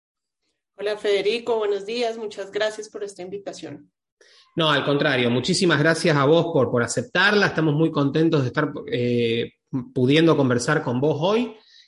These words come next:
Speaker 2: Y quería empezar con lo siguiente. Cuando uno dice Didi, lo primero que se nos viene a la mente es un gigante de la movilidad urbana.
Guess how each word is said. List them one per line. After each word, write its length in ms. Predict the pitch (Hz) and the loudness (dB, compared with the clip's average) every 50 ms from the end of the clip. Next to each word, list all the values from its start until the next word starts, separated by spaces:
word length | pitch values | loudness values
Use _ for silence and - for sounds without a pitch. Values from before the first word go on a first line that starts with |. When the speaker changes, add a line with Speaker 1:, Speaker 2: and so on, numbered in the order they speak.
| _ | _
Speaker 2:
Y 140 | - 294 294 | -6 -4 0
quería 240 | - 440 415 339 - | 2 2 4 4 2
empezar 460 | 466 - - 220 - - 240 247 247 | 2 0 0 -2 0 0 0 0 0
con 140 | 247 220 180 | 0 2 2
lo 80 | 165 - | 2 2
siguiente. 560 | - - 160 143 139 127 120 117 110 127 120 | 0 0 0 2 2 2 0 0 -2 -2 -2
Cuando 240 | 175 185 220 247 294 | 0 0 2 2 4
uno 160 | 294 294 269 | 4 4 4
dice 360 | 247 233 220 - - 196 180 | 2 2 0 0 0 0 0
Didi, 420 | 170 202 214 240 233 262 247 247 | 2 2 2 2 2 2 0 0
lo 240 | - 160 147 147 147 | 2 2 2 2 2
primero 420 | 143 147 147 165 196 202 220 214 - | 0 0 2 2 2 4 2 2 2
que 80 | 165 | 0
se 140 | - - 143 | -2 -2 -2
nos 140 | 139 139 123 | -2 -2 0
viene 260 | 139 156 165 175 175 | 0 0 0 0 0
a 40 | 165 | 0
la 100 | 147 143 | 0 0
mente 580 | 143 151 165 185 202 185 208 214 214 - 156 | 0 0 0 -2 -2 2 2 4 4 4 2
es 240 | 156 165 - - - - | 0 -2 -2 -6 -6 -6
un 200 | 151 175 175 - | -6 -6 -6 -6
gigante 840 | - - 156 147 160 160 165 185 190 190 185 190 190 190 185 147 | -6 -4 -2 -2 0 0 0 0 -2 -2 -2 0 0 0 0 -2
de 160 | 135 131 127 | -2 -4 -2
la 320 | 131 131 123 123 120 123 120 | -2 0 0 0 0 -2 -2
movilidad 840 | 127 131 127 127 135 135 131 135 135 143 147 156 165 165 165 156 - | -2 -2 0 0 0 2 2 2 2 2 2 2 2 0 -2 -4 -4
urbana. 800 | 139 127 123 127 120 120 120 117 110 107 104 104 101 107 110 110 | -4 -2 0 0 0 2 0 0 -2 -4 -6 -8 -8 -10 -12 -14